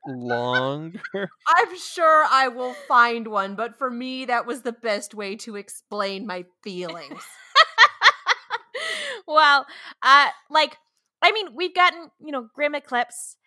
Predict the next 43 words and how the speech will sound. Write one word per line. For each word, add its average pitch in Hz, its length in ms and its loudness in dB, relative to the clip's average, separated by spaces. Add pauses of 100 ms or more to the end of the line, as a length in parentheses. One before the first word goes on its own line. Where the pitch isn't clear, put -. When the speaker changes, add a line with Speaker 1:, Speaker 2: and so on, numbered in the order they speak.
(160)
Speaker 3:
Uh, 269 140 4 (180)
for 349 160 -2
what 349 160 2
it 339 100 -6
was, 254 300 2
it 254 80 -10
was 247 140 -8
a 269 40 -10
good 233 220 -8
time. 165 400 -8
But 175 240 -4
yeah, 190 380 -2
it's, 196 400 -10 (320)
you 233 160 -6
know, 208 160 -4 (320)
Rooster 208 480 -14
Teeth 220 200 -14
is 214 120 -16
not 214 100 -8
a 262 60 -14
game 156 320 -12
studio. 156 520 -12
And, 240 280 -6
like, 277 280 -6
they 302 120 -6
shouldn't 403 340 -8
have 277 300 0 (140)
to 262 100 -4
be 208 580 -10
a 180 380 -6
one-stop 214 720 -4
shop 196 360 -4
for 185 200 -8 (100)
every 190 320 -8
kind 180 300 -10
of 160 80 -12
entertainment. 151 760 -14
Like, 180 260 -12 (440)
um, 185 500 2 (760)
and, 311 180 -4
you 339 60 -4
know, 277 220 -2
there's 277 180 -4